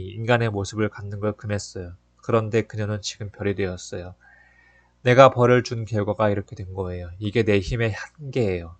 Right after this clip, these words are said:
그럴 바에는 차라리 이호처럼 원래의 모습을 되돌려주는 편이 나을 뻔했어요. 제우스는 틀림없이 그녀와 결혼하고 나를 쫓아낼 거예요.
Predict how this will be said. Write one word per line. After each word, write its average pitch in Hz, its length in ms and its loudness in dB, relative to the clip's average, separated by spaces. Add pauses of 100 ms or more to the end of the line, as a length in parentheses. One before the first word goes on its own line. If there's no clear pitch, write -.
(120)
그럴 120 320 0
바에는 104 400 -4
차라리 123 640 -2
이호처럼 110 500 -2
원래의 98 380 -4
모습을 101 460 -8
되돌려주는 107 600 -6
편이 110 200 -10
나을 101 260 0
뻔했어요. 95 580 -10 (800)
제우스는 131 480 4
틀림없이 160 520 -2
그녀와 117 380 -4
결혼하고 107 460 -2
나를 98 180 -2
쫓아낼 107 460 -10
거예요. 92 260 -12